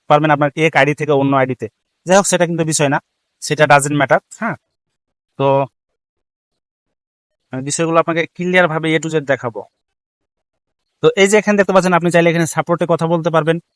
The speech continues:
and রেফারেল ওপর চাপ দিলে আপনি এখানে রেফারেল লিঙ্কটি পেয়ে যাবেন। আমি just, আহ, এই যে ভিতরের যে প্ল্যানগুলো বা বিষয়গুলো, সেগুলো আপনাদের ক্লিয়ার করে বোঝানোর চেষ্টা করছি, যাতে করে আপনাদের এখানে বুঝতে সুবিধা হয়, কোনো প্রকার প্রবলেম না হয় যে কোনো কাজ করার জন্য। তো তারপর আপনাদেরকে যে কাজটি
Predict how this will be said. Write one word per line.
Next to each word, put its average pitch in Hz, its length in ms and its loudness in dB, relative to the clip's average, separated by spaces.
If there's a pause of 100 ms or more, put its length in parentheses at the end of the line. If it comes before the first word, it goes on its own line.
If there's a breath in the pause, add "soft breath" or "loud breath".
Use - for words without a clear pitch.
(240)
and 143 400 2 (160)
রেফারেল 175 340 2 (140)
ওপর 160 160 -2 (160)
চাপ 151 200 4
দিলে 190 180 2
আপনি 151 140 0
এখানে 151 220 -2
রেফারেল 147 320 -2
লিঙ্কটি 135 260 -4
পেয়ে 190 200 0
যাবেন। 110 180 -4 (480)
আমি 165 180 2
just, 196 200 0 (100)
আহ, 180 180 4 (340)
এই 160 100 -2
যে 175 60 0 (140)
ভিতরের 175 320 0 (100)
যে 170 60 2 (100)
প্ল্যানগুলো 156 380 2 (180)
বা 131 100 2 (560)
বিষয়গুলো, 165 360 -2
সেগুলো 160 240 -2
আপনাদের 147 280 -2 (160)
ক্লিয়ার 180 240 0
করে 175 180 2
বোঝানোর 151 320 -2
চেষ্টা 156 240 -4
করছি, 135 160 -6 (100)
যাতে 147 180 -2
করে 143 160 0
আপনাদের 139 260 -6
এখানে 131 200 -8
বুঝতে 139 280 -10
সুবিধা 151 260 -2
হয়, 180 100 4 (300)
কোনো 151 180 -4
প্রকার 143 240 -2
প্রবলেম 139 320 0
না 143 100 0
হয় 156 160 -2
যে 135 100 -6
কোনো 127 180 -8
কাজ 123 160 -2
করার 120 200 -4
জন্য। 123 140 -6 (400)
তো 170 120 -6
তারপর 180 260 6
আপনাদেরকে 214 340 0
যে 196 100 2
কাজটি 170 220 2